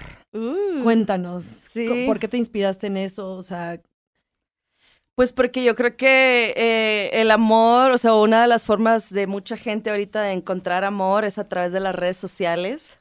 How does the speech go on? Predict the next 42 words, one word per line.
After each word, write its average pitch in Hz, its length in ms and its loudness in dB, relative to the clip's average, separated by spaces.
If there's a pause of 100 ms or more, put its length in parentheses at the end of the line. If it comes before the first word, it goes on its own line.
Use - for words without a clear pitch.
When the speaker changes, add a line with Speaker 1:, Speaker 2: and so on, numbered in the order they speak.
Speaker 1:
Justo 214 220 -12
veníamos 190 360 -12
hablando 190 360 -12
de 190 100 -8
esto, 208 260 -14
¿no? 202 140 -10
O 208 80 -10
sea, 180 260 -8
ya 180 160 -8
sea 196 240 -6
Instagram 208 840 -4
o 165 100 -8
Tinder 196 800 -6
o 165 120 -8
Bumble 196 580 -8
o 185 40 -12
todas 190 280 -8
estas 208 220 -12
aplicaciones. 196 760 -8 (320)
Y - 80 -6
sobre 226 220 2
todo 240 260 0
con 277 140 0
la 247 160 0
pandemia, 214 480 0
¿no? 202 180 -4
Mucha 220 300 -8
gente, 220 260 -10
pues, 190 240 -12
estuvo 196 300 -10
encerrada 202 680 -4
y 190 100 -4
a 180 80 -6
veces 208 260 -12
tu 202 80 -12
único 202 260 -10
contacto 180 540 -10
era 196 100 -6
así 190 240 -8
a 190 140 -8
través 175 320 -10
de, 185 220 -8